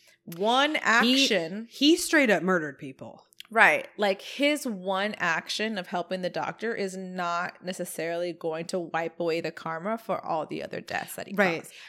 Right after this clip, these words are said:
Speaker 2: And I had a lot of problems with the fact that we all, that everybody just, like, acted like it did.
Speaker 1: Right.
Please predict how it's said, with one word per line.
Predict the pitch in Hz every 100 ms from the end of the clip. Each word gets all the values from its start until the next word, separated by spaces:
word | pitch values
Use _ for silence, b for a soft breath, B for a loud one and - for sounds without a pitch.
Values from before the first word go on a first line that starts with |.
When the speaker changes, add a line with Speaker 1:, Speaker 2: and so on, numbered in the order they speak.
| B B B _ -
Speaker 2:
And | 220
I | 220
had | 262
a | 330
lot | 294 247
of | -
problems | 233 233 220
with | 208 208
the |
fact | - 190 170
that | 170
we | 180
all, | 170 175
that | 175
everybody | 180 185 180 170
just, | 165 -
like, | 151
acted | 156 160 - 170
like | 160 147
it | 123 -
did. | 131 - - _ _ -
Speaker 1:
Right. | 185 -